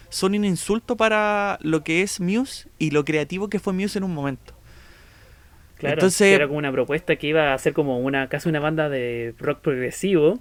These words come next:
Speaker 1: Claro, es
Speaker 2: Y
Speaker 1: el
Speaker 2: pasaron a ser una banda de rock básica, pero de las malas.
Speaker 1: Sí, básica, muy mundana, sobreactuada, em, como que
Speaker 2: Yo creo
Speaker 1: siento
Speaker 2: que
Speaker 1: que
Speaker 2: la
Speaker 1: toda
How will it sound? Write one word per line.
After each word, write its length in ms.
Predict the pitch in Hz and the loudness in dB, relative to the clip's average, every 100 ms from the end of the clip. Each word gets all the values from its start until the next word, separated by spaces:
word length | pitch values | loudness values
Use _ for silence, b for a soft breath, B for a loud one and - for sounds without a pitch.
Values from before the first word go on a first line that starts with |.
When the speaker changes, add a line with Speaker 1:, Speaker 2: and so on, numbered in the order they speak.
| - | 0
Speaker 1:
Claro, 340 | 165 262 247 | 4 4 4
es 140 | 185 - | -2 -2
Speaker 2:
Y 40 | |
Speaker 1:
el 140 | 135 - | -2 -2
Speaker 2:
pasaron 400 | 135 151 160 151 | -2 -2 -2 -4
a 40 | |
ser 140 | 156 160 | -2 0
una 160 | 151 | 0
banda 280 | 139 165 170 | 0 0 0
de 60 | 139 | 2
rock 240 | 156 - 160 117 | 2 0 -8 -8
básica, 640 | 139 160 - 196 220 240 262 - b b b b - - | -2 -2 -2 -4 -4 -4 -6 -14 b b b b -4 0
pero 220 | 139 135 | 2 4
de 100 | 127 | 2
las 120 | 139 | 0
malas. 340 | 147 185 135 110 | 2 4 4 2
Speaker 1:
Sí, 380 | - 185 196 147 | -2 -4 -4 0
básica, 680 | 160 185 170 180 147 147 | 2 2 0 -2 2 2
muy 200 | 147 175 | 2 -2
mundana, 1120 | 185 160 143 143 165 165 156 151 147 147 143 B B B - | -2 -2 -2 0 2 2 0 -2 -2 -2 -4 B B B -8
sobreactuada, 1160 | - 156 151 - 151 151 156 156 151 147 147 - B B B B B - | -2 2 2 0 0 4 4 2 0 -2 -8 -14 B B B B B -8
em, 1300 | 143 143 135 135 131 127 123 120 117 117 117 117 120 - b b b | -4 -2 -2 -6 -8 -8 -8 -10 -10 -10 -12 -14 -16 -20 b b b
como 200 | - 147 | -6 -4
que 100 | 143 | -4
Speaker 2:
Yo 40 | 156 | -2
creo 100 | 147 | 2
Speaker 1:
siento 140 | 190 | 4
Speaker 2:
que 40 | 254 | 4
Speaker 1:
que 80 | 254 | 2
Speaker 2:
la 40 | |
Speaker 1:
toda 160 | - | 4